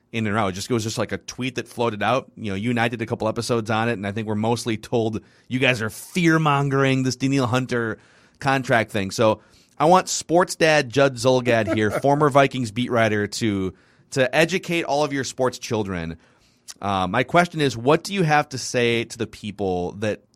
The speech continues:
totally dismissed that Ian Rappaport report from, like, nine months ago as, "This is just fear-mongering"?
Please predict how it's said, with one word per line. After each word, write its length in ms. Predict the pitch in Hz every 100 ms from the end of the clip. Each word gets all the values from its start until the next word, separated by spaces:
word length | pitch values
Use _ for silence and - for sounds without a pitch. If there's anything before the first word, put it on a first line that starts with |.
| -
totally 680 | - - 147 165 175 175
dismissed 640 | 165 143 - - 127 110 -
that 220 | 107 -
Ian 200 | 127 117
Rappaport 640 | 104 107 104 101 - 107
report 460 | 98 90 - 95 87
from, 140 | -
like, 200 | 98 90
nine 280 | 98 98 101
months 260 | 92 90 87
ago 240 | 87 82
as, 300 | 85 87 87
"This 240 | 98 214 160
is 180 | 131
just 360 | 110 120 107 -
fear-mongering"? 1120 | - - 240 233 175 135 117 95 82 69 -